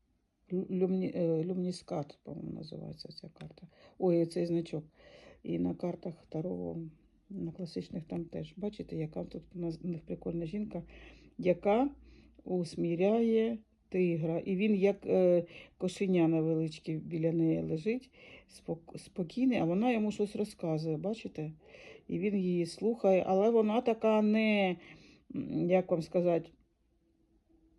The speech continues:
не, ну, не дуже, не, не, не з силою з ним розмовляє, не з, із сторони, з, не з боку сили, а з боку, е, як сказати,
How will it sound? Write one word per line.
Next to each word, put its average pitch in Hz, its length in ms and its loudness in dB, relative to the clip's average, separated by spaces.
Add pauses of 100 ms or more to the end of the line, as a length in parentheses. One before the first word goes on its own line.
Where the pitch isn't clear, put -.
(960)
не, 190 220 -4 (200)
ну, 190 420 2
не 185 160 2
дуже, 214 340 4 (120)
не, 196 640 4 (680)
не, 208 280 4 (300)
не 220 180 4
з 220 80 -2
силою 285 540 8
з 180 80 2
ним 190 200 6
розмовляє, 175 600 6
не 196 340 4
з, 165 140 -4
із 196 260 2
сторони, 226 480 4
з, - 260 -10
не 180 200 4
з 170 60 -4
боку 240 320 6
сили, 170 420 6 (460)
а 190 120 6
з 180 80 0
боку, 240 760 6 (360)
е, 180 500 4
як 180 300 2
сказати, 170 600 0